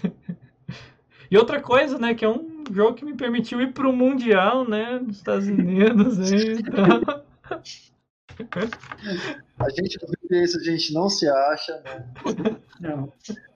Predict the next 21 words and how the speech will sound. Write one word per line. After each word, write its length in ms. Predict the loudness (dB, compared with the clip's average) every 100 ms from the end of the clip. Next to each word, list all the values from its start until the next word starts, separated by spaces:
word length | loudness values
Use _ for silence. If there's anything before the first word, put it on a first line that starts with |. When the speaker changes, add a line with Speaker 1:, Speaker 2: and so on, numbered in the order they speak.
| -20 -16 -10 -4
Speaker 2:
A 100 | -2
não 160 | 0
ser 220 | 0 0 0
uns 280 | 0 0 2
e 40 |
outros 480 | 2 2 0 -2 0
aí, 440 | 2 2 2 2
Speaker 1:
Não 80 | 2
sei. 520 | 0 -4 -6 -12 -10
Speaker 2:
né? 1040 | -10 _ _ _ -12 -12 _ -20 -16 -14 -14
Speaker 1:
<laughs> 400 | _ -20 -16 -6
Uns 120 | -6
que 80 | -4
fica 440 | -6 -2 2 2 2
se 180 | -2 -2
gabando 520 | 0 2 2 2 2
que 120 | -2
vai 160 | -2 -2
pro 120 | -2
Mundial. 420 | -2 0 0 -2 -6 -10 _ _ -20 -8
Speaker 2:
É, 440 | -2 0 0 -2